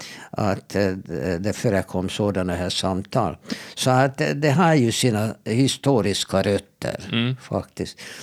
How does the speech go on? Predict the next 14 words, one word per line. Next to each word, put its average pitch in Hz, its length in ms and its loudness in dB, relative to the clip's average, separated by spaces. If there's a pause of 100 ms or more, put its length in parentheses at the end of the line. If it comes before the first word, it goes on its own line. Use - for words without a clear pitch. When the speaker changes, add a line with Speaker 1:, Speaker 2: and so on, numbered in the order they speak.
Speaker 1:
Men 135 200 2
oavsett, 165 800 4 (560)
om 160 320 4
man 147 400 2 (880)
vill 160 400 6
då 147 160 8
kommunicera 131 1160 4
och 104 340 2
verkligen 107 760 2
bägge 110 440 4
vill 135 260 4
tala 98 360 2
med 95 200 0
varandra. 98 640 2